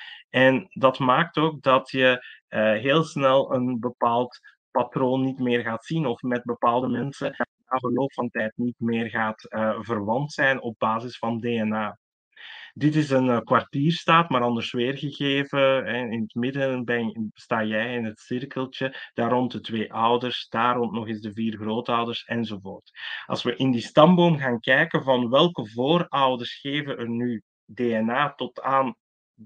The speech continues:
tot bij jou, dan ga je zien dat na verloop van tijd, omdat het elke keer, zoals gezegd, eh, v-, eh, halveert, wel, dan ga je zien dat niet iedereen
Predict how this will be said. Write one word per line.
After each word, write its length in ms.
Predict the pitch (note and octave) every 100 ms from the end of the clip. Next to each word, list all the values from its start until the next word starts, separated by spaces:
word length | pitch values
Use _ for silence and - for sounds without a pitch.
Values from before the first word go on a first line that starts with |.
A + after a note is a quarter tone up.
| -
tot 200 | C#3+ A#2
bij 200 | A#2 G#2+
jou, 380 | G#2+ A2 G#3 B3 _ - - - -
dan 100 | A2
ga 100 | B2+
je 140 | A#2+
zien 220 | B2 E3+
dat 160 | E3 -
na 240 | C3+ C3
verloop 400 | B2 A#2 B2+ E3+
van 180 | C3+ A#2
tijd, 300 | C3 D3 F3+
omdat 240 | B2+ A#2+
het 200 | A2+ A2
elke 340 | - C3+ C3 A#2
keer, 260 | B2 A#2+
zoals 300 | A#2 A#2+ A#2
gezegd, 680 | - A2 B2 - _ - - _
eh, 380 | A#2 G#2+ G#2+ G2+ - _
v-, 180 | G#2+ -
eh, 360 | - G#2+ G#2 F#2+ - -
halveert, 960 | - A#2+ A2 G#2+ F#2+ A2+ C3+ F3+ - _ - - -
wel, 280 | B2 A#2+ -
dan 140 | B2
ga 80 | B2+
je 180 | B2 A2+
zien 220 | C#3 D#3 - - _ _ _ _ _
dat 420 | A2+ C3 B2+ -
niet 440 | B2 C3 D#3+ E3+ -
iedereen 560 | D#3 E3 D3+ D3 -